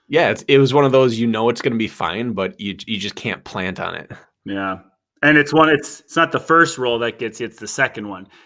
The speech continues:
Speaker 2: And so you gotta be, s-, well, it is, can be the first one, but the
Speaker 1: Yeah.
Speaker 2: second one is the one that'll put the nail in the coffin. So you gotta be super careful not to roll it again.
Speaker 1: So I stopped, I quick retied it tight and tried going. So, you know what?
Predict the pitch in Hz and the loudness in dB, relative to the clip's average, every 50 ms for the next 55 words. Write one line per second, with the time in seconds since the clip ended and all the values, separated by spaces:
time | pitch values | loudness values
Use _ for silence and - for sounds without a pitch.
0 | _ - 120 117 - 127 117 113 123 120 117 110 104 101 - - - - - - | _ -14 -14 -12 -10 -8 -6 -2 -2 -2 -2 -4 -8 -12 -14 -14 -16 -14 -12 -8
1 | - 135 139 135 131 123 131 131 113 120 - 139 135 123 117 98 101 - - 95 | -4 0 2 2 2 2 2 0 0 -2 -4 -4 -4 -4 -4 -8 -8 -8 -6 -8
2 | 95 - - 104 104 107 104 107 - - 180 180 175 180 175 165 160 151 135 139 | -8 -8 -10 -12 -12 -10 -8 -4 0 2 2 2 2 2 2 4 2 2 2 2
3 | 139 135 135 131 131 127 120 117 113 - 127 110 - 120 113 104 - - - _ | 2 2 2 2 2 2 0 0 -2 -4 -8 -8 -6 -6 -6 -8 -8 -10 -18 _
4 | - 120 123 123 110 110 110 107 107 - 107 107 107 - - 95 98 - - 113 | -8 -6 -4 -4 -2 -4 -4 -6 -6 -6 -4 -4 -4 -6 -8 -14 -14 -10 -6 -4
5 | 113 107 104 104 104 - - 123 107 - 104 92 - 107 101 95 - 95 92 95 | -4 -4 -4 -6 -8 -8 -8 -8 -8 -8 -10 -10 -6 -6 -6 -6 -6 -8 -10 -10
6 | - - 98 92 92 95 92 90 90 87 90 87 - - 98 90 - - - - | -8 -8 -10 -8 -8 -10 -10 -10 -10 -10 -12 -10 -8 -6 -6 -4 -4 -4 -2 0
7 | 98 98 - 98 95 - - - 101 - - 87 95 95 - - - 92 92 87 | 0 0 0 -2 -4 -4 -4 -8 -8 -8 -6 -6 -6 -6 -4 -4 -2 -2 0 0
8 | 87 87 - - 92 92 90 90 90 95 95 95 92 - - - - - 98 - | -2 -4 -6 -6 -4 -4 -4 -4 -4 -8 -10 -12 -12 -14 -12 -10 -8 -8 -8 -8
9 | 143 - - - - - - - 143 - - - 92 87 - _ _ _ _ - | -10 -14 -14 -10 -10 -10 -10 -10 -12 -10 -8 -6 -8 -8 -8 _ _ _ _ -20
10 | - - 170 165 196 220 214 202 - - | -4 2 4 4 4 6 4 2 -2 -4